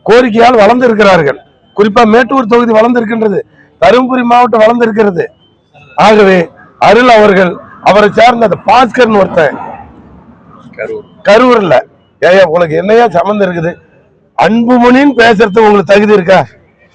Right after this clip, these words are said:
Speaker 1: நாங்க சின்னையான்னு சொல்றோம், உலக வரலாறு பாராட்டுது. அன்புமணின்னு பேரை சொல்றது உங்களுக்கு தகுதி இருக்குதா? நிறுத்திக்கலனா பின் விளைவுகளை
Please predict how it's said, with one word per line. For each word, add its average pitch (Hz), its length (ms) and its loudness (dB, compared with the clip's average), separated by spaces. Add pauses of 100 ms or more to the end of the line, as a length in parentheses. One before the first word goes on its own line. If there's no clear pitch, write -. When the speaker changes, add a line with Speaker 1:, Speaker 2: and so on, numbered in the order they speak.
(1300)
Speaker 1:
நாங்க 185 160 2 (100)
சின்னையான்னு 233 540 2
சொல்றோம், 175 340 -2 (180)
உலக 233 300 2 (320)
வரலாறு 233 420 2 (100)
பாராட்டுது. 202 520 0 (600)
அன்புமணின்னு 269 760 0
பேரை 254 240 2
சொல்றது 220 240 0
உங்களுக்கு 202 240 0
தகுதி 208 220 0
இருக்குதா? 175 260 -2 (540)
நிறுத்திக்கலனா 214 680 0 (220)
பின் 254 280 0
விளைவுகளை 214 540 2